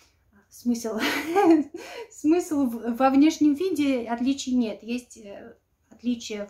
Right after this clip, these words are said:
в, э, как вы понимаете, <laughs> в плане обслуживания. Да? На дебетовой лежат твои денежки,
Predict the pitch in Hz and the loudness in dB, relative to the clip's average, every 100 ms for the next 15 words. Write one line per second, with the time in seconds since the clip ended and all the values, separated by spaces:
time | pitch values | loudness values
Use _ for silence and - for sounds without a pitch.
0 | _ 208 190 - - - _ _ _ _ | _ -14 -14 -12 -16 -20 _ _ _ _
1 | _ _ _ _ _ - - 214 220 220 | _ _ _ _ _ -20 -16 -12 -6 -4
2 | 214 208 220 - 320 - - 466 453 392 | -4 -4 -4 0 0 0 2 2 2 -2
3 | - - - - _ - 262 247 240 240 | -10 -20 -20 -20 _ -8 -4 -2 -2 -4
4 | - - 233 226 208 208 202 226 262 247 | -10 -8 -4 -4 -6 -10 -6 -2 0 0
5 | 226 214 226 233 220 220 214 214 220 - | -2 -6 -4 -4 -4 -4 -4 -4 -6 -8
6 | 220 285 330 277 294 285 285 - 277 | -4 -4 -2 2 2 2 -2 -12 -20